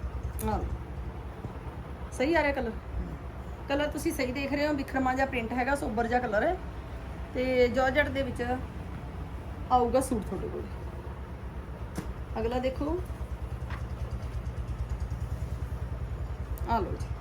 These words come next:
ਜਿਓਮੈਟਰੀਕਲ ਜਿਹਾ ਪ੍ਰਿੰਟ ਹੈ, ਇਹ ਵੀ ਜਾਰਜਟ 'ਚ ਹੀ ਆਊਗਾ, ਸੋਹਣਾ ਸੂਟ ਹੈ।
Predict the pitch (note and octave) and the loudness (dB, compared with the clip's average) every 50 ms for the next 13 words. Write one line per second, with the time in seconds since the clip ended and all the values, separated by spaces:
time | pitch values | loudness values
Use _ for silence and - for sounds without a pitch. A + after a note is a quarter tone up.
0 | - - - - - - - - - - - - - - - - - - - - | -4 -4 -4 -4 -4 -4 -4 -4 -4 -4 -4 -4 -4 -4 -4 -4 -4 -4 -4 -4
1 | - - - - - - - - - - - - - - - - C#4 C4+ C4+ C4 | -4 -4 -4 -4 -4 -4 -4 -6 -6 -4 -4 -4 -4 -2 0 2 2 4 4 4
2 | B3+ - F4+ E4 D#4+ D4+ C#4 C4 A#3+ G#3 A3 G#3 F#3 D#3 - - - - - - | 4 4 6 6 6 6 6 6 6 6 4 4 4 2 2 0 0 0 -2 -2
3 | - - - - - - - - - - - - - - - - - - - - | -2 -2 -2 0 0 0 0 0 0 0 0 0 0 0 0 2 2 2 4 4
4 | - - - - - - - B3+ C4+ C#4 D4+ C4+ B3 A3+ A3+ A#3+ B3 B3 - - | 4 2 2 0 -2 0 4 4 4 4 6 6 6 6 6 6 2 2 2 4
5 | A#3 G#3+ E3+ E3+ E3 - F3+ - - - - - - - - - - - - - | 4 4 4 4 2 0 0 0 -2 -2 -2 -2 -2 -2 -4 -4 -4 -4 -4 -2
6 | - B3 B3+ C4+ C4+ C#4 - A#3 G3 F#3 F#3 | 0 2 4 4 4 4 2 2 0 0 -2